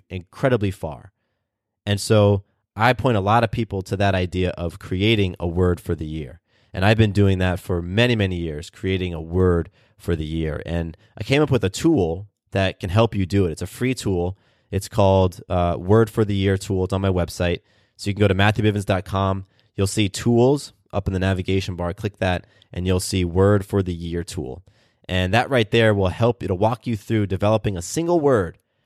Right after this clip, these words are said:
that you can connect with. So maybe your single word is courage. Just an example. So as you're going about working on shifting those habits to create that balance in your life that you want, and you come up against something that makes you feel uncomfortable,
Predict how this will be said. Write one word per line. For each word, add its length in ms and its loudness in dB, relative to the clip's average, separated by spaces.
that 140 -8
you 60 -10
can 120 -12
connect 340 -6
with. 140 -14
So 120 -8
maybe 220 2
your 100 4
single 320 0
word 200 6
is 100 2
courage. 560 -6
Just 180 -12
an 60 -4
example. 440 -10
So 140 -2
as 300 2
you're 180 2
going 260 2
about 400 2
working 380 0
on 100 0
shifting 580 -4
those 200 0
habits 400 -2
to 100 -6
create 460 -4
that 240 -6
balance 400 0
in 80 0
your 160 -4
life 180 -6
that 200 -8
you 100 -6
want, 400 -8
and 120 -2
you 80 2
come 260 0
up 140 4
against 500 0
something 320 0
that 80 0
makes 200 -2
you 60 -4
feel 160 2
uncomfortable, 640 -4